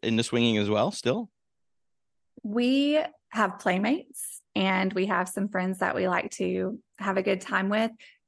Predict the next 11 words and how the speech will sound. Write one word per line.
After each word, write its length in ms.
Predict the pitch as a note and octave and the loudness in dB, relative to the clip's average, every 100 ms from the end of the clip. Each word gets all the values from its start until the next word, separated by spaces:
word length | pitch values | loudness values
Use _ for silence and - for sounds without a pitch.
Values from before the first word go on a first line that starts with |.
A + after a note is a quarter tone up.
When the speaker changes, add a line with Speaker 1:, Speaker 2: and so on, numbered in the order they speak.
| - | 2
Speaker 2:
but 260 | G3 - - | 2 2 2
we 220 | G#3 G#3+ | 4 4
would 160 | G3+ | 4
not 240 | G3 F3+ - | 4 2 0
consider 360 | F#3+ F3+ F3+ | -2 -2 2
ourselves 460 | F3 F3 F3 F3 E3 | 4 2 0 -2 -2
swingers 720 | - - F3+ F3 F3+ F#3 F#3+ F#3 | -8 -4 -2 0 0 0 -2 -2
in 120 | F#3 | -2
the 100 | F3+ | -2
same 300 | - E3+ E3+ | -2 -2 -2
way, 460 | E3+ E3 E3 F3 | -2 -2 -2 -6